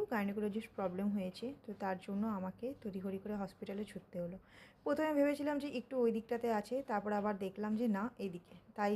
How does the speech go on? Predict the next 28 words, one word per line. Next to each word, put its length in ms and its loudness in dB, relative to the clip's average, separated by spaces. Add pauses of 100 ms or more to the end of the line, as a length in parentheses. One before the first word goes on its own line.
(120)
সেই 200 2 (240)
ডবল 220 4 (100)
ডবল 180 0 (100)
খাটনি 360 -10
হলো। 160 -8 (560)
আর 80 4 (180)
তারপর 560 6 (220)
সেই 260 4 (200)
বেলা 260 4 (200)
সাড়ে 260 0
দশটার 300 -4
সময় 200 0 (140)
এসে 200 0 (180)
এখন 200 -2 (120)
মোটামুটি 420 0 (120)
বাজছে 420 0
বেলা 300 2 (120)
তিনটে, 380 -2 (540)
এখনও 280 4
পর্যন্ত 280 4 (160)
না 80 0 (100)
কিছু 200 -6 (140)
খেয়েছি, 500 2 (160)
না 80 4 (180)
জলটা 460 4
পর্যন্ত 320 -2 (240)
খেয়েছি। 360 -6 (160)
কি 100 -4